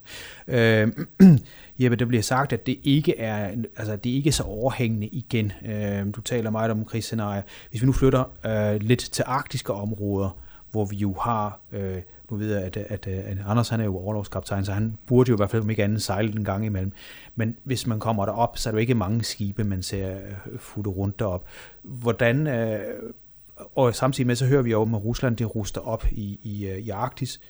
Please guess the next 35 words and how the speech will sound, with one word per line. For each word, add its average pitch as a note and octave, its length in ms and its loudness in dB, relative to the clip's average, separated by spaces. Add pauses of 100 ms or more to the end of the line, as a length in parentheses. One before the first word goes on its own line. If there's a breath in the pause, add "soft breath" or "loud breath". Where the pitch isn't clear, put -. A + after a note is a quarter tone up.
(520 loud breath)
Hvad G#2+ 160 2
vil F#3 100 2
de D#3 60 2
bruge C3 260 -2
det F3+ 80 -2
til? C3+ 160 2
Vil A2+ 80 2
de G#2+ 80 4
erobre B2 680 4
en A2 80 0
isterning D3+ 460 0
i C#3 40 0
maskinen, A#2+ 460 -2
som, G#2+ 300 -4
som G#2 140 -4
Grønland B2 360 2
er, C3 280 0
eller G#2+ 380 -2
har G2 100 -6
de G#2+ 80 -6
brug B2 160 -8
for D3+ 60 -2
kemikker? B2 380 -4
Eller A2+ 140 -4
hvad, A#2+ 180 -2
hvorfor, C3+ 520 4
hvorfor C3+ 240 0
er B2 100 4
det, D3+ 120 0
de D#3 60 2
opruster C3 520 -2
over B2 140 0
for A#2 100 -4
Grønland B2+ 380 -2
også? B2+ 160 -8